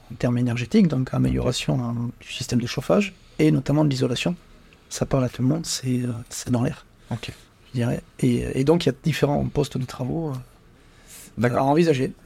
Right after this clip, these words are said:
Speaker 1: Après, je sais pas ce que, ce que tu veux voir en priorité, dis-moi.
Speaker 2: C'est une surprise pour l'instant.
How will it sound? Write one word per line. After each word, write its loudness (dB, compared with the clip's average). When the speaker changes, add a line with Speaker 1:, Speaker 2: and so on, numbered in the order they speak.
Speaker 1:
Après, 0
je -2
sais -6
pas 0
ce -2
que, 0
ce -6
que 0
tu 2
veux 8
voir 8
en 6
priorité, 2
dis-moi. 6
Speaker 2:
C'est 2
une 0
surprise -4
pour -2
l'instant. -8